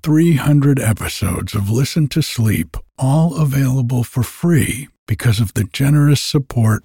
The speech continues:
of our sponsors. And while you'll never hear any ads after the story or meditation starts,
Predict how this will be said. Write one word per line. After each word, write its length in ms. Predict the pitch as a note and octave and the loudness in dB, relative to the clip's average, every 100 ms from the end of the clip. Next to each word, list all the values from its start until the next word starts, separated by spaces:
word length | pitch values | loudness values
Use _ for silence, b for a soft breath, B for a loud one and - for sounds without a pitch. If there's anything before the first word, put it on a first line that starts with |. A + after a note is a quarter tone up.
| - | -4
of 160 | F#2+ | -4
our 220 | F2+ F2 | -2 -2
sponsors. 840 | F#2+ - G#2 - - - - - - _ _ _ _ | -4 -4 -2 -2 -4 -10 -10 -12 -12 _ _ _ _
And 240 | D3 D3 D3 | 0 4 4
while 240 | D#3 D#3 | 4 6
you'll 160 | D3 D3 | 6 6
never 420 | D3 F3+ F3 D#3 | 4 2 0 0
hear 420 | C3 D#3 A#2+ A2+ - | 0 0 0 -2 -2
any 300 | D3 C#3 C3+ | 0 0 0
ads 560 | B2 G#2+ F2+ G#2 - - | 0 0 -2 -4 -8 -6
after 400 | C#3 C3+ - A#2 | -2 -2 -2 -2
the 140 | G2 E2+ | -2 -4
story 500 | - C3 A#2+ A2 A2 | -2 -2 0 0 -2
or 180 | A2 | -2
meditation 840 | G2+ G#2+ G2+ G2 B2 A2 - - - | -2 0 -2 -4 -2 -2 -4 -10 -12
starts, 680 | - D3+ B2 C#2+ - - | -8 -2 -2 -2 -6 -12